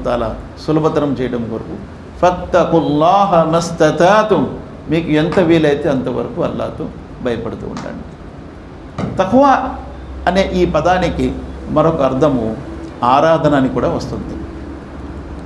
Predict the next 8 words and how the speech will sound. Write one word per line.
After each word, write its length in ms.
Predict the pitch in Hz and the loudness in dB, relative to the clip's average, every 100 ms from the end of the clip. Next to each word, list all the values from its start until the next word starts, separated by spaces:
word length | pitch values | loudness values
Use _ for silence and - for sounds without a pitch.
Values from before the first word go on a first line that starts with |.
| - - - - - 175 | -14 -14 -12 -12 -4 0
"ఇన్న 140 | 208 208 | 4 4
హాది 440 | 180 233 233 247 | 6 4 4 2
ఉమ్మతుకుం 500 | 226 214 208 202 202 | 2 2 2 2 0
ఉమ్మతుం 360 | 196 185 185 175 | 2 4 4 4
వాహిదా 440 | 175 170 175 220 | 4 4 4 6
వా 140 | 175 | 6
అనా 140 | 160 180 | 4 4
రబ్బుకుం 540 | 185 180 190 208 233 | 4 2 2 2 0